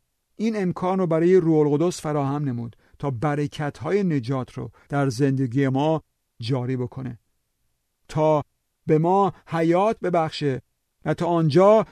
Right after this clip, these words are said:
به ما حیات ببخشه که دیگه برای ما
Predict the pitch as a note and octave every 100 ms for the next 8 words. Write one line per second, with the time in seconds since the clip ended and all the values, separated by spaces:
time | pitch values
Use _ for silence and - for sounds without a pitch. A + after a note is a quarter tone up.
0 | - F3 F#3 G#3 G#3 G#3 G3 G3+ G#3 G3
1 | G3 F#3+ F#3 - - F#3 E3 F3+ G3+ F3
2 | E3+ F3 E3 D#3 G3 G#3 G#3